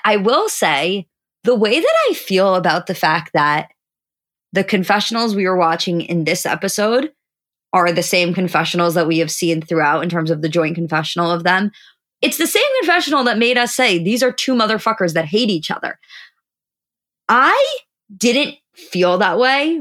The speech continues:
watching this episode's confessional of them together.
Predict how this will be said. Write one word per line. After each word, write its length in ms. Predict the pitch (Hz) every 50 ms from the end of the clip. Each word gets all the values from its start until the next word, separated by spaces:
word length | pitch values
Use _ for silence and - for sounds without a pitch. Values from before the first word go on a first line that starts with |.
| 226 190 175
watching 840 | 185 180 - 170 185 180 185 196 - - 202 185 180 175 160 156 - _ _ _ _ _ _
this 580 | - - 165 151 139 143 151 190 196 190 - -
episode's 540 | - - 240 233 285 277 - 269 277 269 -
confessional 640 | - 277 269 262 285 294 277 285 285 285 294 285
of 140 | 285 277 233
them 220 | 220 277 285 277 262
together. 480 | - 302 262 277 285 269 320 330 330